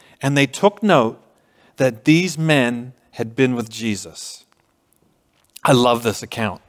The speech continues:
I mean, can you picture it? If you'd been there, you got these guys in robes, all official, and, and, and ordinary folks like Peter and John are brought before them. I think there's a message in this for us today.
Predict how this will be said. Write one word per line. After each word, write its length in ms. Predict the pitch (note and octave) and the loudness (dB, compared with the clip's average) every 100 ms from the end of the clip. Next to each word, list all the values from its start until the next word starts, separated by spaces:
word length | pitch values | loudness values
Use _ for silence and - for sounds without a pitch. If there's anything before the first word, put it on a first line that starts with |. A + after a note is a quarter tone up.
| _ _ _ _ _ _ | _ _ _ _ _ _
I 80 | - | -6
mean, 100 | C3 | -4
can 120 | B2+ | 0
you 120 | D3 D3 | 0 0
picture 400 | - F#3+ - A#2+ | 0 -2 0 -2
it? 140 | G#2 | -2
If 100 | A#2 | -4
you'd 160 | C#3 B2+ | -4 -2
been 140 | C#3 | 0
there, 180 | C3+ C3+ | 2 2
you 120 | A#2 | 4
got 180 | C3 B2 | 4 4
these 180 | C3+ A#2+ - - | 0 -2 -6 0
guys 320 | C#3+ C#3 C3 | 2 2 0
in 80 | C3+ | 0
robes, 400 | C#3 C#3 B2+ C#3+ | 4 6 4 4
all 180 | C#3 | 6
official, 560 | C3+ - D3+ - C3 G#2 - - | 4 2 -6 -2 -2 -2 -8 -8
and, 220 | C3+ B2 - | -6 -6 -4
and, 200 | C#3 C3+ | -4 -2
and 320 | C#3 C3 A2+ - | -2 -2 -4 0
ordinary 580 | B2+ D3+ D#3 D#3 D#3+ D3 - | 2 2 2 2 2 -2 -4
folks 440 | - D#3 - - | 0 0 -2 -8
like 200 | A2+ G#2 | -8 -8
Peter 320 | - C3+ D3+ | -6 -2 0
and 140 | D3 C3 | -2 -4
John 360 | C#3 C#3+ A#2+ | -4 -2 -2
are 180 | A#2+ A2+ | -2 -2
brought 320 | A2 A#2+ C#3+ | 2 2 2
before 340 | C#3 B2+ C3+ C3 | 0 -6 0 0
them. 200 | A2 - _ _ _ _ _ _ _ _ _ _ _ _ _ - | -2 -14 _ _ _ _ _ _ _ _ _ _ _ _ _ -6
I 60 | C#3+ | 0
think 180 | F#3 | 2
there's 140 | D#3+ D3 | 2 0
a 80 | C3 | 0
message 560 | C3+ D3 C#3+ D3 A#2 | 0 0 0 -4 -4
in 140 | B2+ A2+ | -4 -2
this 180 | A#2 | -4
for 180 | - C#3 | -6 -4
us 280 | A2+ B2 - | 0 0 -2
today. 480 | - G#2 A2 G#2 | -10 -6 -4 -4